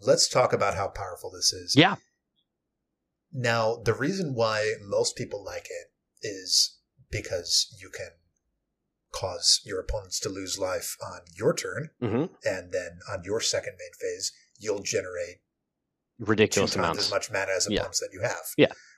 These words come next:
Speaker 1: Um, what I like and what I've done in my deck is that I've included lots of instant speed effects that cause life loss to the table, uh,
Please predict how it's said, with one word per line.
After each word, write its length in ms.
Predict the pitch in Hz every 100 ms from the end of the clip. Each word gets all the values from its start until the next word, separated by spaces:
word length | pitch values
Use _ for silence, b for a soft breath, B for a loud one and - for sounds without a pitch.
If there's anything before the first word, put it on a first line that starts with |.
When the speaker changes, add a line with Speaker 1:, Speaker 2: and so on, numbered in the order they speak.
| B -
Speaker 1:
Um, 360 | 101 98 92 101
what 220 | 104 104 104
I 80 | 131
like 320 | 185 127 - - -
and 180 | 104 95
what 120 | 92
I've 120 | 90 -
done 160 | 95
in 100 | 87
my 140 | 101 135
deck 260 | 120 107 -
is 400 | 117 107 98 - -
that 120 | 101
I've 140 | 92
included 420 | 95 - 135 139
lots 300 | 110 104 98 -
of 160 | 98 - -
instant 320 | 123 - 117
speed 400 | - 107 95 95 - _ _
effects 640 | - - 143 147 - - - _ - 98
that 360 | 101 95 - _ -
cause 640 | - 95 92 90 - - _
life 280 | 101 92 -
loss 200 | - -
to 40 | -
the 120 | - -
table, 420 | 92 87 85 _ _ _ -
uh, 200 | 95